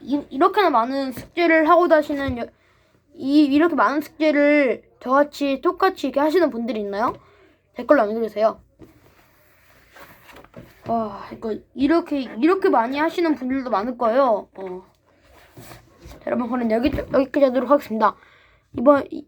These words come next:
다음, 이제 다음 주 금요일 날에는 또 특별한 특집이 기다리고 있을 거니까 기대해 주시고요. 재밌었으면 구독과 좋아요 꾹꾹 눌러주시고요. 어, 그리고 설날 특집 무-, 무-, 영상 못 찍은 거랑 오랜만에,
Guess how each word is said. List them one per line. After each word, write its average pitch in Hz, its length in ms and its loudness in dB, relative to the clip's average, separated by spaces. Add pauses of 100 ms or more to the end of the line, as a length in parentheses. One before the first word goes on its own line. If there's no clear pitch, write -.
(120)
다음, 294 320 2 (100)
이제 233 260 -10
다음 277 320 0
주 269 140 -6
금요일 269 300 0
날에는 262 500 0
또 262 320 -6
특별한 330 580 2
특집이 269 680 -4
기다리고 247 380 -2
있을 - 160 -16
거니까 240 500 2 (680)
기대해 254 180 -4
주시고요. 240 600 0
재밌었으면 240 500 -6
구독과 226 360 -4
좋아요 208 200 0
꾹꾹 294 280 0
눌러주시고요. 247 560 2 (460)
어, 214 180 -4
그리고 214 160 -6
설날 381 300 0
특집 302 440 -2
무-, 240 180 -10
무-, 233 260 -10 (220)
영상 262 280 2
못 220 160 -6
찍은 262 280 2
거랑 233 540 2 (640)
오랜만에, 285 920 2